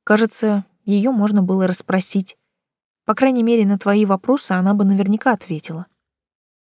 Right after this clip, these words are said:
Я с досадой огляделась, выискивая хоть что-то,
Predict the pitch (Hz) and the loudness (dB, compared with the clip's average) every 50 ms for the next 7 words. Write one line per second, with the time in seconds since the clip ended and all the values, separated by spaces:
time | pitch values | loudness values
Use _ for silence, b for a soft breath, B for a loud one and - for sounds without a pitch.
0 | _ _ _ _ _ _ _ _ _ 247 285 302 - - 240 - - 247 240 - | _ _ _ _ _ _ _ _ _ -2 -2 0 0 0 0 0 0 -2 -2 0
1 | 220 208 196 196 190 190 180 202 240 269 262 254 - - - _ _ _ _ _ | -2 0 0 0 -2 -2 0 0 0 0 0 -2 -4 -6 -10 _ _ _ _ _
2 | 185 220 247 - - - 226 220 220 214 214 - 226 214 - - - - 277 247 | 2 2 2 2 0 0 0 0 0 0 0 -2 -4 -4 -4 -6 -6 -2 -2 -2
3 | 202 185 - - 180 | -2 -2 -6 -10 -16